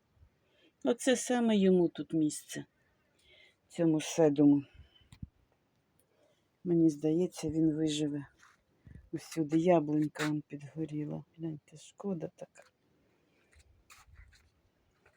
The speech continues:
Так, прийдеться мені.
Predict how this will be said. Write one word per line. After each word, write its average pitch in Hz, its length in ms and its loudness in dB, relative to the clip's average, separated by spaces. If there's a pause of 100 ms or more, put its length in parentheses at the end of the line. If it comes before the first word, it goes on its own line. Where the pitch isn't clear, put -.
(2250)
Так, 180 200 -6 (100)
прийдеться 202 560 -8
мені. 185 400 -2